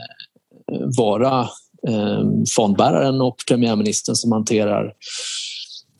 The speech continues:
eh, andra världskriget utifrån Storbritanniens, eh, perspektiv då, och, eh, eh, har ju då visat då en, en, eh, enorm kapacitet,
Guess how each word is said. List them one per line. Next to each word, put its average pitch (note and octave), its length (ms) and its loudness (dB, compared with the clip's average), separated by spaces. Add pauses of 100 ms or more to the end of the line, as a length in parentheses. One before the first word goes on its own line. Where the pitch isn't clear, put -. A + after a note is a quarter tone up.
(120)
eh, A2+ 200 2
andra A#2 180 2
världskriget B2+ 560 2
utifrån G2+ 480 0
Storbritanniens, G2+ 1000 0 (520)
eh, B2 280 -4
perspektiv A2+ 540 0
då, A2 120 2
och, A2+ 420 -2
eh, G2+ 160 2 (680)
eh, B2 680 0 (1160)
har B2 140 6
ju A#2+ 120 6
då A2+ 380 6 (220)
visat A#2 340 2
då G#2+ 140 4
en, G2+ 300 2 (100)
en, G#2 220 4
eh, G2+ 160 2 (1000)
enorm B2 680 6
kapacitet, - 680 -2